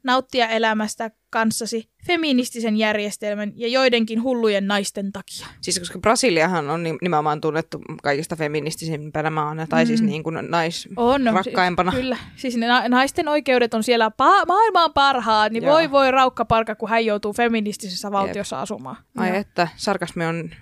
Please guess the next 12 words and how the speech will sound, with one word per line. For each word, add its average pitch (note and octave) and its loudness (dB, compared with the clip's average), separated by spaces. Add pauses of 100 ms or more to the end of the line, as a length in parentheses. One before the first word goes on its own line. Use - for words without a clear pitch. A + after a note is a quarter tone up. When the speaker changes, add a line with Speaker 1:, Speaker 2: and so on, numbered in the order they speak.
(120)
Speaker 2:
niinku E3 -8
vahvana E3+ -2
täällä - -6
oikein. A#3+ -4
Speaker 1:
Jep. A3+ -2 (280)
Speaker 2:
Hyvä, F3+ -6
että E3+ -12
Speaker 1:
Mut G#3 0
Speaker 2:
mahtuu B3+ 4
Speaker 1:
et - -6
tääkin C4+ 2
Speaker 2:
huoneeseen. - -4